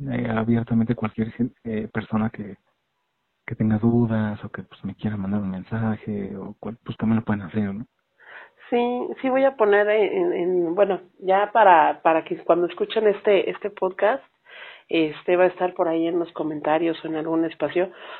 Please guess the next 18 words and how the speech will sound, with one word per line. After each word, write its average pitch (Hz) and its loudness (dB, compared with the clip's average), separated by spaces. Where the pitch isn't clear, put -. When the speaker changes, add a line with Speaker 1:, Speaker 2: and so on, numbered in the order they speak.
Speaker 2:
pues, - -4
a 170 6
lo 165 6
mejor 175 -2
tu 180 -6
página 160 -4
o 127 -4
algo, 139 -6
no 165 -4
sé, - -10
ya 160 2
veremos 151 0
por 143 -4
qué 151 -6
medio 151 -2
te - -10
pueden 156 -2
contactar. 135 0